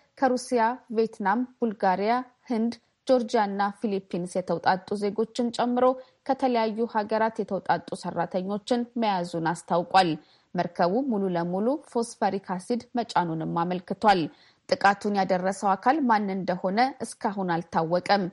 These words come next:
የኤደን ባህረ ሰላጤ ዓለም አቀፍ እውቅና ከተሰጠው የየመን መንግስት ጋር አጋር በሆኑ ኃይሎችና በኢራን ከሚደገፈው የሁቲ አማጽያን ጋር ለዓመታት በተዋጋው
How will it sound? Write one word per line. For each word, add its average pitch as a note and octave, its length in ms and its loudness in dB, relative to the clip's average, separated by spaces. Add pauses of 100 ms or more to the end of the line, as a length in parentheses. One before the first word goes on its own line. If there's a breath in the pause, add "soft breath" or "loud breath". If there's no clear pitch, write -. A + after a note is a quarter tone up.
(400 soft breath)
የኤደን G3 380 2
ባህረ F#3 300 2
ሰላጤ F#3 460 0 (180)
ዓለም G#3+ 260 2
አቀፍ G3+ 340 -4
እውቅና G3 360 -4 (100)
ከተሰጠው G#3+ 720 -2
የየመን G3+ 520 0
መንግስት F#3+ 500 -4
ጋር B3+ 180 4 (100)
አጋር F#3+ 380 2
በሆኑ F#3 420 -4
ኃይሎችና G#3 580 -2 (540 loud breath)
በኢራን B3 400 2
ከሚደገፈው G#3+ 880 0
የሁቲ A3+ 420 -2 (120)
አማጽያን G3+ 640 0
ጋር A#3+ 200 2
ለዓመታት G3+ 680 0
በተዋጋው G3 680 2